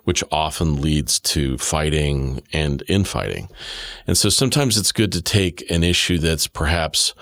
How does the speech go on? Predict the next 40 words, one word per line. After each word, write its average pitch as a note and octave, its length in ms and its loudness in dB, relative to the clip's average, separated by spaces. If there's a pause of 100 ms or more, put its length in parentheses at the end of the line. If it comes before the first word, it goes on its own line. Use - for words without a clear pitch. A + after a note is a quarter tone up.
(240)
a - 80 0
se-, - 320 2
of E2+ 140 0
second-tier F#2 580 0
importance, C#2 560 0
or D#2+ 100 4
at E2 60 2
least F2 300 2
of, D2+ 160 0 (240)
it F2 100 2
is E2+ 140 2
thought F#2 400 0
of D2 180 -2 (100)
as C#2+ 160 2
second-tier C#2 500 0
importance. C2 440 -2 (200)
I E2 100 -4
think D#2+ 220 -2 (360)
in E2 140 2
retrospect, D#2+ 720 0
it D2 140 -4
now, C#2+ 480 -2 (120)
uh, C2+ 160 -2
looks D#2 360 -2
quite C2+ 280 -2
important C2+ 640 -2 (320)
and E2+ 180 4
really, D#2+ 460 2 (160)
y-, G#2+ 100 -2 (120)
you F2+ 140 2
know, C#2+ 180 0 (240)
set G2+ 340 0
about D2+ 500 -4
trying D2+ 360 -2
to C#2+ 80 -6
focus - 420 -2
on B1 220 -4
it. - 180 -10 (640)
Um, F2 260 2 (300)
I, F#2 140 -2